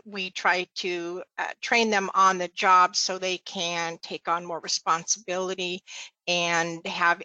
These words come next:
a career path within our organization. I know there are a couple of, um, opportunities for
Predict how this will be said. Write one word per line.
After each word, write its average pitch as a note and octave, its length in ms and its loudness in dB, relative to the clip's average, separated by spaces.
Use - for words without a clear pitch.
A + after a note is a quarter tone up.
a F3 140 -2
career C4 400 0
path D3+ 400 -2
within F3 500 -2
our E3 280 4
organization. E3+ 1200 -2
I G#3 140 2
know A3+ 200 6
there A3 200 6
are F#3+ 180 8
a F#3 60 0
couple A#3 520 4
of, F#3 440 4
um, F3 560 -2
opportunities F#3+ 920 0
for F3+ 240 -2